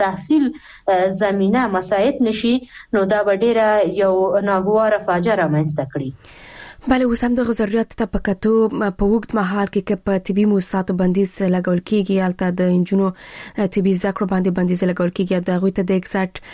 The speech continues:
Speaker 2: اګزام د ازموینې، اه، اجازه نه ورکول کیږي. اب، آیا په اوږد مهال کې به موږ بیا د دې جوګه شو چې ښځینه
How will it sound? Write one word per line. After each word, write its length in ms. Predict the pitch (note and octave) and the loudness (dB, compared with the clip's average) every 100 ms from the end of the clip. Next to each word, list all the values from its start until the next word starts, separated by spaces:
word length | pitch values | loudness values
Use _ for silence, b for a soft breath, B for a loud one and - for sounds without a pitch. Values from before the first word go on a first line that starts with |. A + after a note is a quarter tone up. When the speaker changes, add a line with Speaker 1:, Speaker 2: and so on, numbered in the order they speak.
| B B G3 | B B -4
Speaker 2:
اګزام 280 | F3+ G#3 G3+ | -2 -2 0
د 60 | G3 | 0
ازموینې، 440 | F#3 G3 G3 G#3 G3+ A3 G3+ | 0 0 2 2 0 0 -2
اه، 180 | G#3 G3+ | 0 0
اجازه 260 | F3+ F#3 | 0 0
نه 140 | B3+ B3 | 0 0
ورکول 280 | - A#3+ G#3 - | 0 0 0 0
کیږي. 300 | A3 F#3+ G3 - B B B B | 0 2 -2 -4 B B B B
اب، 100 | A3 - | -4 -2
آیا 240 | D4 E4+ E4 C#4 A#3+ A3+ | 0 2 0 -2 -4 0
په 80 | A#3 A#3 A3 G#3+ - - - A#3 | 0 2 0 -2 -6 -8 -2 0
اوږد 220 | D4+ B3 A#3+ | 0 0 -4
مهال 220 | G#3 G#3 | -4 -4
کې 120 | G3 | -2
به 100 | G#3+ G#3 | 0 2
موږ 120 | C4+ C4+ A#3 G3 | 2 2 0 0
بیا 160 | C#4 | 0
د 120 | C4 A#3 A3+ G#3+ _ G3+ | 0 0 0 -2 _ -2
دې 80 | C4 A3 | 0 2
جوګه 200 | A3 D#4+ | 0 2
شو 80 | D#4 C#4 | 0 2
چې 80 | C4+ B3+ B B - | 0 0 B B -4
ښځینه 260 | A#3 B3+ | 0 2